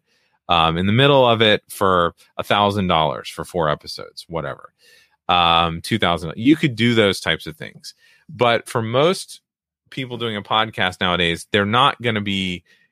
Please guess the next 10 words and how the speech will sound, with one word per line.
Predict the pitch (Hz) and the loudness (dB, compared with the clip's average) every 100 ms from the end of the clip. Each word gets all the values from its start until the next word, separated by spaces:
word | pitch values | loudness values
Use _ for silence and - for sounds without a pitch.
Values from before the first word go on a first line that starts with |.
| - | -8
you | 104 | -2
know, | 95 87 | -2 -4
immediately | 107 107 113 127 113 113 | -6 -4 -4 -2 -2 -4
getting | 104 104 98 | 0 2 0
hundreds | 90 127 120 113 104 | -2 -2 -2 -2 -4
of | - | -2
thousands | 95 98 98 90 | 0 0 -2 -8
of | 80 | -4
downloads | 85 92 98 101 101 92 | -2 0 0 -2 -2 -4
that | 90 | -6